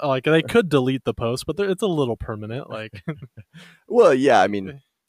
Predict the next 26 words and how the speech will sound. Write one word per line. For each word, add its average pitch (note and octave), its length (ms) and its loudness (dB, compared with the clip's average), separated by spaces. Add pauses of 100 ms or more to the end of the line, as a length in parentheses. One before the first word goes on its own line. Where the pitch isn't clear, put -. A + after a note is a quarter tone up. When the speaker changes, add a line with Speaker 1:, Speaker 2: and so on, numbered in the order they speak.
(200)
Speaker 2:
just B2 220 -10
the, A2+ 180 -2
um, D#2+ 340 -4 (500)
you A#2 120 -4
know, D2 260 -8 (460)
I F#2+ 60 -8
think G#2+ 220 -10
you G2+ 80 -10
get F2 200 -4
to F2+ 80 -12
new F2+ 160 -8
points F2 380 -10
in E2+ 80 -14
your D#2+ 140 -10
career E2 400 -6
where D#2 180 -8 (340)
when A#2+ 140 -8
you're C3+ 140 -2
at C#3 120 0
a, F2+ 240 -2 (260)
a F2+ 80 -2
lower G2+ 440 -2
level, F2+ 680 -4 (120)
entry A2 680 -12
level, A2+ 500 -6
like, G2+ 160 -10